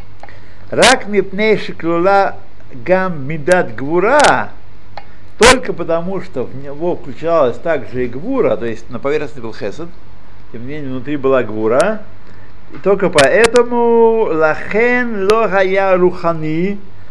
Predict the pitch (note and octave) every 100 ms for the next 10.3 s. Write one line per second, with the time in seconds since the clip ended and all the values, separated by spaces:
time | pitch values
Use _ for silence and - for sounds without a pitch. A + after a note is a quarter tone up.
0 | - - - - F3+ G#3 G3 G3 F#3+ D#3+
1 | E3+ D3+ E3+ G3+ F#3+ A3+ G#3 B2+ - -
2 | - - - - D3 F3 F3+ E3+ D3+ -
3 | D3+ E3+ F#3+ - - - D#3 D#3+ D3 C3+
4 | A#2+ A#2+ B2+ A#2 D#3+ C#3+ B2+ B2 C3+ A#2+
5 | C3 C3+ C3+ B2+ D#3+ D#3 C#3 A2+ C3 D#3+
6 | E3+ D3+ D3 C3+ A#2 - - - - D3+
7 | D3+ - - - - - - F#3 F3 C3+
8 | C3 - - B2+ B2+ B2 A2 G#2 A2+ A2
9 | A2+ A2 A#2 - A#2 A2 G2+ F#2+ G2 G2
10 | C3+ F#3+